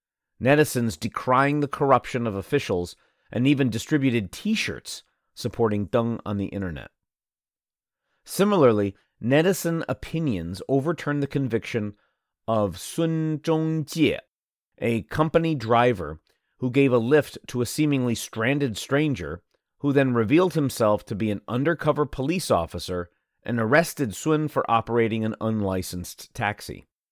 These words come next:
The eighteen-year-old Sun had cut off his pinky finger to protest his innocence, and his case started an online debate on other incidents of entrapment, 钓鱼执法,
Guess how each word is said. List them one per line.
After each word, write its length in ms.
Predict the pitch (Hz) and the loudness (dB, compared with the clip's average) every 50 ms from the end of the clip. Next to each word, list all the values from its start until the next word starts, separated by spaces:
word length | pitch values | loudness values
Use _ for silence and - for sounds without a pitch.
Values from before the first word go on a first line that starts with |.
| _ _ _ _ _ _ _ _ _ _ _ _ _ _ _ _ | _ _ _ _ _ _ _ _ _ _ _ _ _ _ _ _
The 160 | - 120 120 | 0 2 4
eighteen-year-old 760 | 135 147 151 151 - 156 147 147 139 135 123 120 110 107 95 | 4 4 2 2 -2 0 0 0 0 2 2 2 2 2 -2
Sun 380 | - - - 156 151 151 147 - _ _ _ _ _ | -4 -2 0 2 2 2 -2 -6 _ _ _ _ _
had 200 | - 127 120 - | -6 -6 -4 -4
cut 220 | - - 160 156 165 | -2 0 4 6 8
off 300 | 165 156 160 156 - - | 10 8 8 6 2 -2
his 180 | 143 117 - | -2 -2 -2
pinky 420 | - _ - 190 214 202 - 143 107 | -6 _ -2 0 0 0 0 -2 -2
finger 460 | - 107 95 87 85 92 95 95 - _ _ _ _ _ _ _ _ _ _ | -2 -4 -6 -4 -4 -4 -4 -4 -6 _ _ _ _ _ _ _ _ _ _
to 100 | - 135 | -8 -8
protest 680 | - - - 165 170 175 165 - 156 143 139 135 - - | -6 0 4 6 6 6 4 2 2 2 2 2 -2 -4
his 180 | 143 135 - - | -4 -4 -4 -2
innocence, 640 | - 170 190 175 - - 95 60 - - - - - _ _ _ _ _ _ _ _ _ _ _ _ | -2 0 0 0 -2 -4 -8 -8 -10 -14 -16 -16 -16 _ _ _ _ _ _ _ _ _ _ _ _
and 240 | 107 120 120 120 | -2 0 0 0
his 160 | 117 123 110 - | 0 -2 -4 -4
case 460 | - - 147 143 143 143 - - - | -2 0 2 4 4 2 0 -6 -8
started 480 | - - - - 131 135 135 135 135 120 | -10 -2 2 4 6 6 6 4 2 0
an 160 | 110 107 - - | -2 -6 -8 -6
online 560 | - 123 139 151 156 156 147 139 139 139 135 | -4 -2 0 0 2 2 2 2 2 2 0
debate 420 | 120 123 90 80 101 92 92 - - _ | 0 -2 0 2 0 0 0 -4 -8 _
on 240 | - 101 107 107 - - | -8 -6 -6 -6 -4 -2
other 220 | - 151 165 160 - - | -2 0 0 0 -2 -2
incidents 600 | 113 107 104 - 110 95 92 95 101 101 - - | -4 -6 -4 -6 -6 -6 -4 -6 -6 -8 -8 -8
of 420 | - 87 85 85 87 90 90 _ _ _ _ _ _ _ | -6 -6 -4 -4 -4 -6 -8 _ _ _ _ _ _ _
entrapment, 960 | 127 127 127 120 - - - 151 147 - - - 98 71 - _ - - - _ _ _ _ _ _ _ _ _ | -4 -4 -4 -4 -6 -6 -2 -2 -2 -2 -2 -8 -10 -12 -12 _ -20 -20 -20 _ _ _ _ _ _ _ _ _
钓 280 | - 120 110 120 151 175 | -2 0 4 4 4 4
鱼 160 | 147 90 71 | 2 0 -4
执 300 | 64 - - 123 127 147 | -8 -12 -12 -8 -8 -8
法, 520 | 143 - - 58 - - - - - 120 | -8 -10 -12 -12 -12 -10 -6 -6 -6 -6